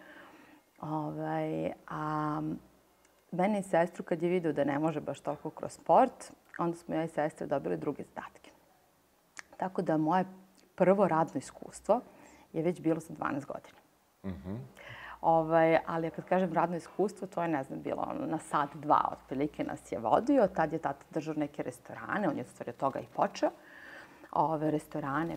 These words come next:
Speaker 1: pekare, mesare i tako dalje. I onda u jednom trenutku je,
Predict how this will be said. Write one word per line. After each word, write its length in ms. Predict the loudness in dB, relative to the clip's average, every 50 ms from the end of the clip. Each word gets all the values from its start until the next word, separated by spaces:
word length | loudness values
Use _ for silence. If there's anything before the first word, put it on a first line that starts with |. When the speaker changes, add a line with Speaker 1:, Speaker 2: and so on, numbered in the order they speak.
| -6
Speaker 1:
pekare, 600 | -6 -6 -6 -4 -2 -2 0 2 4 4 2 2 -2 -6 -16 -20 -14 -6
mesare 920 | -2 0 0 0 0 -2 -2 0 0 2 4 6 6 6 6 6 4 4 4 2 -2 -8 -12 -12
i 20 |
tako 320 | -10 -10 -10 -8 -8 -4
dalje. 340 | 0 2 4 4 4 2 0
I 40 | -2
onda 180 | -2 -2 0 2
u 40 |
jednom 240 | 2 2 2 2 0
trenutku 520 | 0 -2 -6 -6 -6 -8 -10 -10 -2 2 4
je, 200 | 6 6 6